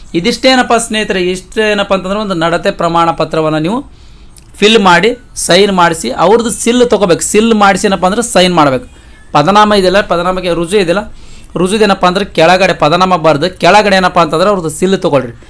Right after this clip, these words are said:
ಯಾಕಂದ್ರೆ, sill ಇಲ್ಲಪ್ಪ ಅಂತಂದ್ರೆ, valid ಆಗಂಗಿಲ್ಲ. ಇನ್ನು next ಏನಪ್ಪ ಅಂದ್ರೆ, reservation certificates ಏನಪ್ಪ ಅಂತಂದ್ರೆ, upload ಮಾಡೋದಿರ್ತೈತಿ.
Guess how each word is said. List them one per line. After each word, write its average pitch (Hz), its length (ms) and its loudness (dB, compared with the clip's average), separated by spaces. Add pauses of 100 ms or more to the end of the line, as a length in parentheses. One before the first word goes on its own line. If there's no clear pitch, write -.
(260)
ಯಾಕಂದ್ರೆ, 185 500 0
sill 202 220 2
ಇಲ್ಲಪ್ಪ 190 280 2
ಅಂತಂದ್ರೆ, 180 260 -2
valid 160 300 2
ಆಗಂಗಿಲ್ಲ. 143 520 0 (540)
ಇನ್ನು 196 200 -2
next 202 300 -2
ಏನಪ್ಪ 208 220 0
ಅಂದ್ರೆ, 208 420 0
reservation 233 560 4
certificates 208 640 0
ಏನಪ್ಪ 190 220 0
ಅಂತಂದ್ರೆ, 180 280 0
upload 185 280 0
ಮಾಡೋದಿರ್ತೈತಿ. 160 680 -2